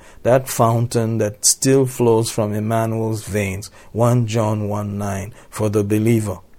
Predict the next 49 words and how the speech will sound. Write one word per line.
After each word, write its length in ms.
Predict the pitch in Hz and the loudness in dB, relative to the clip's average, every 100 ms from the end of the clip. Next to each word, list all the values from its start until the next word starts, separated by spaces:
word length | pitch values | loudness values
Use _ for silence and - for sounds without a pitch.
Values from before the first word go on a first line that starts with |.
| - - - - | -20 -20 -20 -10
that 240 | 98 - | -8 -6
you 60 | 98 | 0
just 280 | 131 - | 0 0
confess 640 | - 113 107 - 135 - 107 | -4 -4 -2 4 4 4 -2
your 120 | 104 | -4
sin. 360 | - 110 95 - - - - - - | -4 -4 -8 -14 -20 -20 -20 -18 0
Can 160 | 131 | 4
you 140 | 175 202 | 6 6
see 320 | 156 151 143 | 4 4 4
that 400 | 135 117 104 - | 2 0 -2 -12
for 200 | - 120 | 2 4
the 120 | 113 | 4
believer, 680 | 107 117 139 175 131 104 123 - - - - | 2 4 6 6 4 0 -2 -12 -20 -20 -16
so 220 | - 147 165 | -2 2 6
many 280 | 165 160 | 6 6
good 320 | 139 135 139 - | 6 4 2 2
things 320 | 127 123 - | 2 2 2
have 220 | 113 110 | 0 0
to 80 | 113 | -6
be 140 | 104 104 | -4 -2
done, 280 | 113 107 | 0 0
and 140 | 107 110 | -2 -4
if 140 | 110 | -2
they 120 | 113 | -2
are 80 | 107 | 0
not 320 | 117 147 165 | 2 2 2
done, 380 | 123 110 110 107 - | 2 0 0 -6 -2
to 160 | 123 113 110 | -2 -2 0
that 340 | 131 160 - | 2 2 4
person 360 | 127 120 127 113 | 4 4 2 0
it 140 | 104 | -4
is 140 | 107 101 | -6 -6
a 80 | |
sin. 320 | - 131 113 - - - _ - _ _ _ - - - - - - - | -4 -2 -4 -8 -20 -20 _ -20 _ _ _ -20 -20 -20 -20 -20 -20 -12
So 500 | - 135 131 127 127 - | 2 6 6 6 2 -8
we 240 | 117 143 | 2 6
don't 260 | 156 196 190 | 8 8 8
know 200 | 160 156 | 8 8
where 220 | 139 135 | 8 8
we 160 | 131 113 | 6 2
are 60 | |
flopping 560 | 110 - 127 131 131 120 | 2 4 4 4 0 0
sometimes, 640 | - 104 - 123 107 104 | -2 -4 0 0 0 -4
but 180 | 120 113 | -6 -2
we 120 | 120 | 0
need 240 | 123 156 - | 2 2 0
to 100 | 113 | -2
just 280 | 131 127 - | -2 -2 0
check. 400 | 120 - - | 0 0 -12